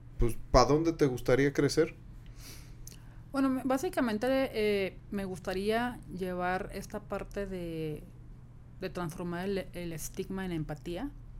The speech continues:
Speaker 1: Eh, eh, a ver, ¿nos podemos echar la frase?
Speaker 2: <laughs> Sí, claro.
Speaker 1: ¿Transformar estigma en empatía?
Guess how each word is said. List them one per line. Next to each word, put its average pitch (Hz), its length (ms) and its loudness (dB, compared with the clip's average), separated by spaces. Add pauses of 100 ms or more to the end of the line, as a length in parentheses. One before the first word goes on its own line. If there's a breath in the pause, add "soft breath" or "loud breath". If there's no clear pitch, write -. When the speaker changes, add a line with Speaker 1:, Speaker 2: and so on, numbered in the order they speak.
(280)
Speaker 1:
Eh, 85 120 -8 (280)
eh, 73 140 -6 (520)
a - 40 -4
ver, 110 180 2
¿nos 107 220 2
podemos 110 300 6
echar 123 200 8
la 113 140 10
frase? - 420 8
Speaker 2:
<laughs> - 0 -
Sí, 226 320 6
claro. 214 260 6
Speaker 1:
¿Transformar 117 720 8
estigma 143 500 6
en 135 120 6
empatía? 117 680 2